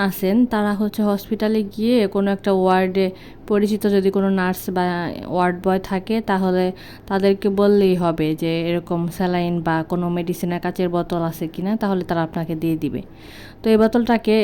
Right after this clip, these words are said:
একটা স্টিলের, উম, আবরণ দিয়ে আটকানো থাকে, তো সেটাকে হেক্সো ব্লেড বা কোনো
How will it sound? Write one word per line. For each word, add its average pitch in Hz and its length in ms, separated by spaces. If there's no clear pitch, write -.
একটা 196 160
স্টিলের, 220 520
উম, 208 420
আবরণ 208 320
দিয়ে 208 200
আটকানো 202 300
থাকে, 196 280
তো - 100
সেটাকে 214 440
হেক্সো 190 300
ব্লেড 202 260
বা 170 120
কোনো 190 200